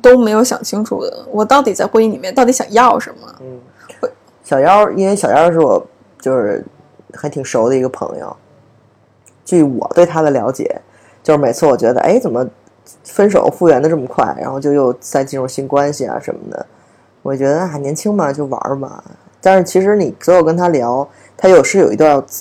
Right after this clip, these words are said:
Speaker 2: 有一套自己的体系的，是想得很明白，就想得很明白，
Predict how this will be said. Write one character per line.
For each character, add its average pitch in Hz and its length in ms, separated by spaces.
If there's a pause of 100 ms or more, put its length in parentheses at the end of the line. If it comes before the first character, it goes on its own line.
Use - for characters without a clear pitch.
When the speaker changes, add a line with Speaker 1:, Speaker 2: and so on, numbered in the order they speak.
(100)
Speaker 2:
有 123 120
一 139 40
套 190 160
自 180 100
己 139 60
的 113 80
体 - 160
系 - 200
的， - 200 (920)
是 - 180
想 165 220
得 147 60
很 147 100
明 113 180
白， - 140 (880)
就 156 60
想 147 120
得 147 60
很 156 100
明 117 240
白， 120 240